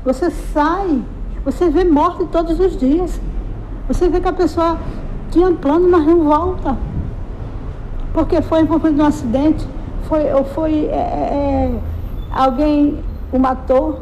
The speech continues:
Quer dizer, essas pessoas, Jesus já voltou pra ela. Jesus volta todo dia pra quem morre. E como é que tá a minha e a sua alma?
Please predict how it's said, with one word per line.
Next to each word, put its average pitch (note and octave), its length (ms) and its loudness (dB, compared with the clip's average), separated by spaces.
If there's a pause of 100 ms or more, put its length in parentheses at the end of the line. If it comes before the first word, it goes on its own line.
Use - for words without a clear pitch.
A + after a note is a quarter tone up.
(180)
Quer F4 100 0
dizer, D#4 180 6
essas D4 260 0
pessoas, E4 580 -2 (280)
Jesus D#4 340 2
já F4 100 2
voltou G4 360 0
pra F4+ 260 -2
ela. B3+ 280 2 (1000)
Jesus E4+ 260 4
volta F#4 260 0
todo G4 300 2
dia G4 180 4
pra G4+ 140 0
quem G4+ 200 -2
morre. E4+ 380 2 (760)
E E4 60 0
como A#4+ 240 -2
é G#4+ 80 2
que G4 120 0
tá E4+ 240 2
a D#4 40 2
minha D#4+ 340 8
e D4+ 40 2
a - 20 0
sua D#4 260 0
alma? A3 440 -2